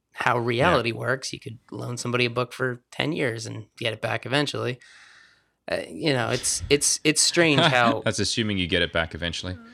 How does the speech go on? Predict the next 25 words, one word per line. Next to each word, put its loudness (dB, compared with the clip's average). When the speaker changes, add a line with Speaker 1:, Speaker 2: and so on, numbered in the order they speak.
Speaker 1:
Right. 4
It's 0
strange 4
how 4
we've, -2
we're 2
trying 4
to, -2
like, -6
reapproximate 2
those, -2
those -2
innate 0
human -2
desire 0
is -4
to, -4
to -8
share 2
experiences, -2
but -4
there's -2
still 0
these -4
asterisks 0